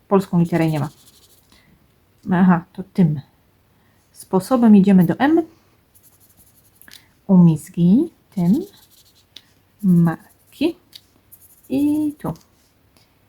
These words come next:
Aluminium, jak się odkłada w mózgu, ojojoj, L. Eliksir. Tu.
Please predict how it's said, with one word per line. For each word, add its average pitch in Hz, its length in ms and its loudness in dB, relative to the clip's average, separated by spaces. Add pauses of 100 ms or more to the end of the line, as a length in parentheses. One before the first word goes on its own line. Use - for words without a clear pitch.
(200)
Aluminium, 202 580 6
jak 196 140 2
się 180 140 -6
odkłada 190 540 -2
w 180 80 0
mózgu, 226 460 2
ojojoj, 202 520 0
L. 165 240 -2 (2000)
Eliksir. 202 1600 0 (2250)
Tu. - 220 -16